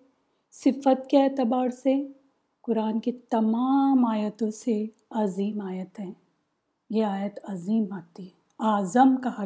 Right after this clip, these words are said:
گیا تو صفت کے اعتبار سے کہا گیا، تعداد کے اعتبار سے نہیں، ورنہ تعداد کے اعتبار سے تو آیت الدین آتی ہے۔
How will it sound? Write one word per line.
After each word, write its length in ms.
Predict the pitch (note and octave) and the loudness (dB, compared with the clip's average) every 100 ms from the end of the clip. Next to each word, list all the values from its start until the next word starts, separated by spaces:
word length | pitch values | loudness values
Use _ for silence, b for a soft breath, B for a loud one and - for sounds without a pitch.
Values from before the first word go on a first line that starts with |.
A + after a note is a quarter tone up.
| E3 | -6
گیا 120 | F#3 F#3 _ _ _ _ _ _ _ _ | -8 -8 _ _ _ _ _ _ _ _
تو 160 | A#3+ A3 | -2 -2
صفت 480 | - B3 C4+ C4+ | -2 -2 0 0
کے 100 | C#4 | 0
اعتبار 360 | A3 - F#3 F#3 | 0 -2 -2 -4
سے 200 | F3 - | -6 -14
کہا 260 | A3+ G3 F3+ F#3+ | -12 -8 -8 -8
گیا، 120 | E3+ - _ _ _ _ _ _ _ _ B3+ | -10 -12 _ _ _ _ _ _ _ _ 2
تعداد 340 | G#3 G#3 A3 A3 | 2 4 2 2
کے 80 | B3+ | 0
اعتبار 420 | A#3 A#3+ G#3+ A3+ | 0 -2 -2 -2
سے 200 | A3+ B3+ A3+ | -2 -6 -4
نہیں، 180 | G#3 G3+ _ _ _ _ - | -6 -8 _ _ _ _ -6
ورنہ 180 | A3 A3+ A3+ | -4 -2 2
تعداد 320 | A#3 F#3+ A3+ A#3 | 2 2 -2 0
کے 80 | |
اعتبار 420 | B3 A#3 A3+ A3+ A#3 | 0 0 0 2 0
سے 160 | B3+ | -2
تو 240 | B3 A#3+ A3 b b b b b _ _ _ - | -2 -2 -2 b b b b b _ _ _ 6
آیت 320 | A3 A3 A3 | 8 8 6
الدین 460 | B3+ G3 A3 A3+ C4 | 0 4 6 6 4
آتی 400 | G3 - F#3 | 2 -2 -6
ہے۔ 80 | E3 | -6